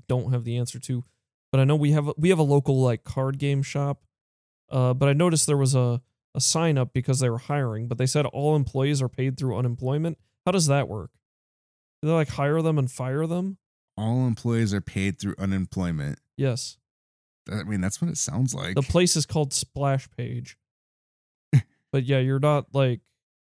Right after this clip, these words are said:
Speaker 2: So
Speaker 1: I don't know how they pay employees, 'cause, I mean, like, I don't know how they stay afloat anyway.
Speaker 2: That's probably how
Speaker 1: But
Speaker 2: they've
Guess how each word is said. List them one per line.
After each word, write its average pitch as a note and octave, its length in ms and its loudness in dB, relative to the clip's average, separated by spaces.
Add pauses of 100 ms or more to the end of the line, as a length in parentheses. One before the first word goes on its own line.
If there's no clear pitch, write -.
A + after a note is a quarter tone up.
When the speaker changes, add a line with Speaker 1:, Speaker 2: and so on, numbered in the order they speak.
(140)
Speaker 2:
So B2 300 2
Speaker 1:
I E3 60 8
don't F#3 220 6
know F3 100 8
how D#3 220 2
they C#3 160 2
pay C3+ 180 2
employees, B2+ 340 0
'cause, C#3 160 2
I C3+ 60 4
mean, C3 140 0
like, B2+ 280 -2
I D#3 120 2
don't F#3+ 200 2
know D#3+ 120 6
how D3 180 0
they B2+ 160 2 (380)
stay C3 220 -2
afloat B2 360 -4
anyway. D#3+ 560 -4 (320)
Speaker 2:
That's C3+ 220 4
probably F3+ 340 8
how F#3 280 8
Speaker 1:
But C3+ 80 8
Speaker 2:
they've B2+ 680 2